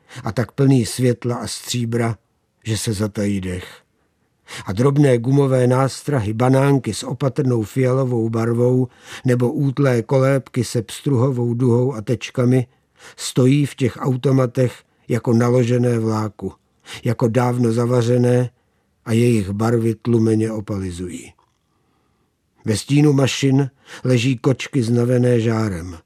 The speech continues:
celým tělem přisáté k asfaltu placky, jako mrtvé. Když chceš červy,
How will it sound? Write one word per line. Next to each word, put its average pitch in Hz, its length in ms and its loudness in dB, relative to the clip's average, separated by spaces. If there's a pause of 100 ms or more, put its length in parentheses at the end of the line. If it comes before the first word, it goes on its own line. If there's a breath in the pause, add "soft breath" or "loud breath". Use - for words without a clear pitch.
(280 loud breath)
celým 135 400 4
tělem 135 380 2
přisáté 127 680 -2
k - 80 -8
asfaltu 131 640 -2
placky, 120 640 -2
jako 120 220 0
mrtvé. 104 520 0 (380 loud breath)
Když 123 200 2
chceš - 280 -2
červy, 139 480 0